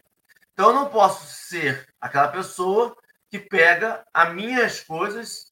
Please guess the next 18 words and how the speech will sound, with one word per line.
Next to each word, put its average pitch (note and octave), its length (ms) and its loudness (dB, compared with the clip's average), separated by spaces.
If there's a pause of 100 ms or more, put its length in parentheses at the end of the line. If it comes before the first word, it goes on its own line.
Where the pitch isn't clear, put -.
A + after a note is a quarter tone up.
e G#3 200 -10
fica G3+ 320 -10
só F#3 180 2
pra A#3 140 -2
mim. E3 240 -8 (180)
Aí, C4 400 6
o - 80 -20 (300)
que B3 100 -10
que B3+ 100 -2
nós B3 220 4
fazemos, B2 800 0
como C3+ 160 -6
a C#3 40 -2
gente C3+ 120 -10
não C#3+ 140 -6
sabe C#3 480 8
lidar C3 320 2
ainda? G2+ 420 -6